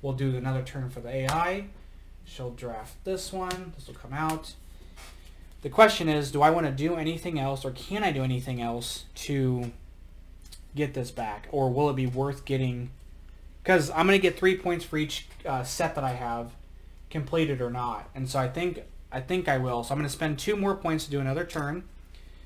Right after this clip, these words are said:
I'm going to play the three here to bump up three of these, and then on my s-, on my, um, secondary thing, I'm gonna move.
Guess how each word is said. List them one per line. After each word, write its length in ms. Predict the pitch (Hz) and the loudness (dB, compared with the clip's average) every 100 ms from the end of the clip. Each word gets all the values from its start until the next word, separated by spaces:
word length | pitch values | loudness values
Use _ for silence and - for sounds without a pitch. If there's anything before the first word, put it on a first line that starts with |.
| - - - - | -18 -18 -18 -6
I'm 200 | 135 143 | 0 2
going 200 | 135 143 | 2 0
to 140 | 131 135 | 0 -4
play 600 | - 139 131 131 127 131 - - | -2 2 4 4 2 -2 -10 -8
the 120 | 127 | -6
three 300 | 160 208 220 | 0 2 2
here 460 | 160 135 147 165 - - - - - | 0 0 0 -2 -8 -18 -18 -18 -10
to 240 | - 131 | -4 -2
bump 320 | 123 139 139 | 2 2 2
up 140 | 139 131 | 0 -2
three 260 | - 190 | 4 6
of 140 | 165 131 | 6 4
these, 300 | 123 127 143 | 0 0 0
and 80 | 147 | 2
then 80 | |
on 80 | 143 | 4
my 80 | 135 | 4
s-, 240 | 135 - - | 0 -4 -6
on 180 | 135 131 | -2 2
my, 260 | 127 123 123 | 2 2 0
um, 440 | 120 117 117 117 - - - - - - - | 0 0 -2 -6 -14 -18 -18 -20 -20 -20 -6
secondary 500 | - 190 175 156 143 | 2 4 6 6 4
thing, 280 | 139 143 147 | 2 -2 0
I'm 80 | 135 | 0
gonna 160 | 131 | 2
move. 640 | 131 139 151 160 196 220 | 2 4 4 6 4 2